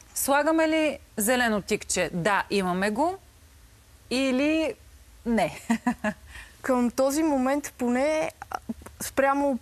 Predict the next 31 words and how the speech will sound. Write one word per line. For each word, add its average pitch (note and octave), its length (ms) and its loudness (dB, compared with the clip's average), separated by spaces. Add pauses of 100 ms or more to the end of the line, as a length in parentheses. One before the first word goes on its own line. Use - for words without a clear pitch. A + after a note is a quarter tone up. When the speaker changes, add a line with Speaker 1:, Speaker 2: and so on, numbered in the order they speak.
Speaker 2:
последните C4 560 0
избори A3 560 0
от, F#3+ 260 -2
а, F#3+ 400 2
април B3 280 0
миналата A#3 400 0
година, C4+ 400 0
изборното B3+ 480 -2
законодателство A3 840 -2
не G#3+ 120 2
е G#3 40 0
променено. A3 760 -2 (540)
А A3 80 0
дали B3 340 2
то C#4 460 2 (880)
е G#3+ 300 2 (360)
перфектно, G3+ 520 0 (440)
а, A3+ 640 0 (360)
Speaker 1:
Е B3+ 200 0 (400)
тема B3 220 2
Speaker 2:
е A3 40 4
Speaker 1:
за D4 60 2
Speaker 2:
друг D4+ 100 4
Speaker 1:
нова A#3 200 2
Speaker 2:
въпрос, A#3 320 2
Speaker 1:
дискусия, A#3 280 -2
Speaker 2:
точно F3+ 180 0
Speaker 1:
да. A#3+ 60 -2
Speaker 2:
така. D4 420 0
Въпросът C#4 480 -2
е C4+ 420 -2